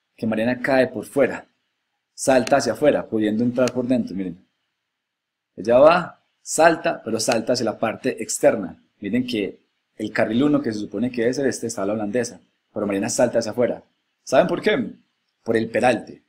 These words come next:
porque las mujeres tienen que hacer un peralte muy cerrado, nosotros nos podemos abrir y aprovechar todo ese espacio, entonces ellas tienen que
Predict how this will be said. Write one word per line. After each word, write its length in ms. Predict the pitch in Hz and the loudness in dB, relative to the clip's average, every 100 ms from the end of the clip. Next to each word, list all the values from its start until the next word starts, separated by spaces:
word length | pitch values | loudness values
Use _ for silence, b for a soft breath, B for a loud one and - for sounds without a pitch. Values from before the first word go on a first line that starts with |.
| - | -12
porque 440 | 98 - 107 104 | -10 -4 -2 -2
las 180 | 107 113 | -4 -2
mujeres 320 | 110 107 123 | -2 -2 -4
tienen 180 | 123 127 | -2 -2
que 60 | 127 | -2
hacer 140 | 123 | -2
un 80 | 123 | 0
peralte 380 | 131 123 120 117 | 2 2 2 0
muy 460 | 117 131 131 127 | 2 4 4 4
cerrado, 640 | 120 127 123 113 107 117 - - | 0 -2 2 2 2 -2 -10 -14
nosotros 500 | 98 95 117 117 101 | -10 -6 -6 -8 -10
nos 160 | 95 | -10
podemos 440 | - 95 98 107 117 | -8 -4 -4 -4 -4
abrir 300 | 101 98 98 | -6 -6 -4
y 80 | 110 | -6
aprovechar 480 | - 98 92 92 | -6 -8 -8 -10
todo 220 | - 120 113 | -8 -4 -4
ese 100 | 117 | -6
espacio, 380 | - 110 101 107 _ _ _ _ | -6 -8 -8 -14 _ _ _ _
entonces 240 | 101 107 | -10 -8
ellas 140 | 110 | -8
tienen 240 | 117 110 104 | -6 -6 -6
que 260 | 95 76 | -10 -10